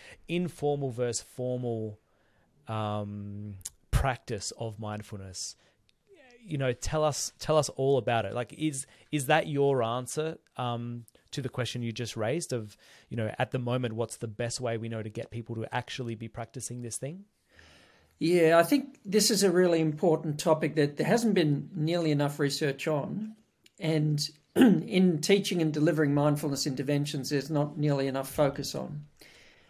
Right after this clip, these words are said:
Speaker 2: Um, if I go back to why I teach mindfulness in the way I do, is because it was very much grounded from my own direct experience. So when
Speaker 1: Mm-hmm.
Speaker 2: I,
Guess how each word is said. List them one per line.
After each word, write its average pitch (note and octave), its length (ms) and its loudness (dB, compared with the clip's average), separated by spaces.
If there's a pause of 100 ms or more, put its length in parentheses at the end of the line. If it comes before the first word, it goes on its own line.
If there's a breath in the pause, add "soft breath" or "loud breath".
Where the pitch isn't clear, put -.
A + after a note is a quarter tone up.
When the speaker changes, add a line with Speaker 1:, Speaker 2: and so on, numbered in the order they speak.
(120)
Speaker 2:
Um, D#3 360 2 (800)
if F#3 140 2
I F#3 120 8
go A3+ 200 6
back D#3 380 6
to D#3 220 0
why F3 520 4
I D#3 140 2
teach - 640 -4 (180)
mindfulness C#3+ 680 0
in C3 80 -4
the C3 80 -6
way C3 180 0
I F3+ 180 6
do, D3+ 480 -6 (540 soft breath)
is D#3 160 0
because D3+ 880 4 (160)
it G3+ 60 -4
was D3 140 0
very E3 240 6
much C#3+ 260 2
grounded D3 420 2
from C#3+ 200 -6
my C#3 240 0
own C3+ 200 -4
direct C3+ 320 -2
experience. D#3 600 0
So D#3 100 4
when D#3 280 4
Speaker 1:
Mm-hmm. A#2+ 80 -2 (420)
Speaker 2:
I, F#3+ 120 -10